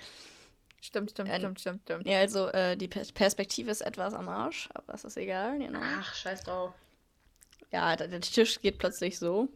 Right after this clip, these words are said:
Speaker 2: Das ist, ist, äh, ja, ähm, ja, ist, äh, das Ding ist, dieses mit diesem Trick, you know, den die ja raussuchen,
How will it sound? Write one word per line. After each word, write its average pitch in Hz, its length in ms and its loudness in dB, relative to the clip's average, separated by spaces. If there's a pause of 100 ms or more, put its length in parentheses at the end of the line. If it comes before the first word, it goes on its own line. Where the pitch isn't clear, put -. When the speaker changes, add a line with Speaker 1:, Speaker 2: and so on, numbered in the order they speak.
(140)
Speaker 2:
Das - 160 -12
ist, - 160 -14
ist, - 280 -6
äh, - 520 -4
ja, 175 280 2 (260)
ähm, 202 420 4 (460)
ja, 175 440 2
ist, - 500 -4
äh, 220 380 -4 (520)
das - 140 -10
Ding 311 180 6
ist, - 280 2 (420)
dieses 226 240 4
mit 220 80 0
diesem 208 220 -2
Trick, - 440 0
you - 80 -8
know, 165 180 0
den 165 160 0
die 165 100 2
ja 160 200 4
raussuchen, 196 540 2